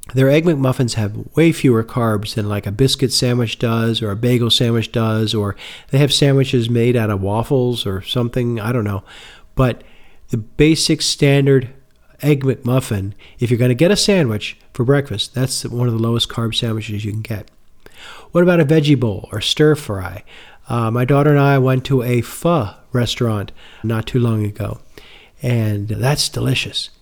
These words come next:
It's Vietnamese. It's P H O. I think it's pronounced pho, and, oh, it's very good.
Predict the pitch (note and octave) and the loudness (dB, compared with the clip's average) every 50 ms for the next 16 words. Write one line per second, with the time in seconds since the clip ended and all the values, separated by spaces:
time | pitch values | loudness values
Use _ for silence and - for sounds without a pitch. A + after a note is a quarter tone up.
0 | _ - - A2+ - - A#2 A2+ C3+ C#3+ C#3+ C3+ C#3 C#3+ C#3 D3 D#3 D#3+ - - | _ -6 -6 -6 -4 -6 0 2 2 2 4 4 2 4 4 4 2 0 -2 -8
1 | - _ _ _ _ A#2 A2+ - - - - - _ - - D#3 D#3 D#3 D#3 D#3 | -8 _ _ _ _ -8 -6 -6 -6 -8 -8 -8 _ -2 0 0 2 2 0 -2
2 | D#3 - C#3 C3+ C3+ C3+ C#3 - - - A#2+ A#2+ B2 B2+ C3+ D3+ F3 E3+ - - | -4 -2 0 0 0 0 -4 -8 -12 -6 -4 -2 0 0 0 0 -2 -4 -12 -20
3 | - - - - - A2+ A2+ C3+ C3+ - - - C3 B2 B2 A2+ - - - - | -20 -20 -16 -8 -6 -2 -2 -2 -2 -2 -2 -2 0 0 0 -2 -4 -8 -10 -16
4 | _ _ - - - _ - B2+ D3+ F#3+ - - - _ _ - - - - - | _ _ -20 -20 -18 _ -2 -2 -2 -2 -4 -8 -20 _ _ -20 -20 -20 -20 -20
5 | - - - - - B2 A#2+ A2+ A2 G#2+ G#2+ G#2 G#2+ A#2+ - - C3 A#2+ A2 - | -20 -20 -16 -10 -6 -4 -2 0 0 -2 -2 -2 -4 -4 -2 -2 -2 -2 -4 -4
6 | - - C3 C3 A#2+ G#2+ - G2 - | -2 2 2 2 2 0 -2 -10 -10